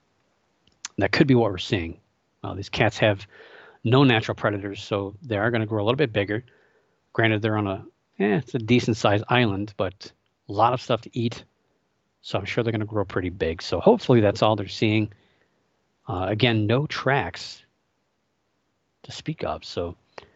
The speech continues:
uh, we'll sh-, we shall see. It's, but it's been so long that, uh, we've not seen it. So, eh, the longer you go, the less likely you are to, to spot something like that. Something that was released,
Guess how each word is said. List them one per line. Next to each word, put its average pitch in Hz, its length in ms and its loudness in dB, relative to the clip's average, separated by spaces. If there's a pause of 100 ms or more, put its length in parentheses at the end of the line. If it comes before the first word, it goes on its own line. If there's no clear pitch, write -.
(380)
uh, 90 140 -6
we'll 117 240 0
sh-, - 280 -10
we 120 80 4
shall 120 240 4
see. 131 360 4
It's, 107 360 0 (140)
but 101 140 4
it's 104 100 0
been 113 540 2
so - 260 2
long 104 640 4 (1800)
that, 98 340 -6
uh, 95 120 -2
we've 101 160 -6
not 104 200 -2
seen 104 240 -2
it. 92 140 -6
So, 92 320 -4 (540)
eh, 104 180 0 (800)
the 113 60 -2
longer 117 260 6
you 113 120 4
go, 104 260 6
the 101 100 -2
less 104 240 -2
likely 101 240 0
you 95 140 -2
are 92 140 0
to, 90 200 -2
to - 160 -10
spot 95 300 2
something 98 240 -4
like 90 160 -4
that. 80 220 0
Something 131 260 6
that 107 80 2
was 107 160 -2
released, 107 640 2